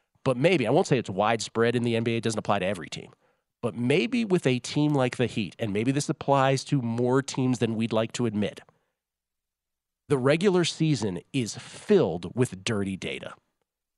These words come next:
That these teams in an eighty-two game schedule so don't care about the day-to-day and the week-to-week,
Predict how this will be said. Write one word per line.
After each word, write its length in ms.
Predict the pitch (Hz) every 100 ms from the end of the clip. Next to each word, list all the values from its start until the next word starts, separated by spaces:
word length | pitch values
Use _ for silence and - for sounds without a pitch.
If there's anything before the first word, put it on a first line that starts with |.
| _
That 360 | 113 135 131 113
these 340 | 127 190 208
teams 600 | - - 180 143 113 107 -
in 100 | 139
an 140 | 110 -
eighty-two 560 | 131 156 190 185 202 180
game 260 | 156 147
schedule 680 | 135 - 107 98 76 60 - _ _ _ -
so 680 | - - 185 202 226 180 110 -
don't 380 | 143 175 170 -
care 440 | - - 147 139 131
about 360 | 113 117 -
the 80 | 110
day-to-day 720 | - 110 120 120 110 104 101
and 120 | 95
the 60 | 95
week-to-week, 800 | 90 104 - 110 85 73 -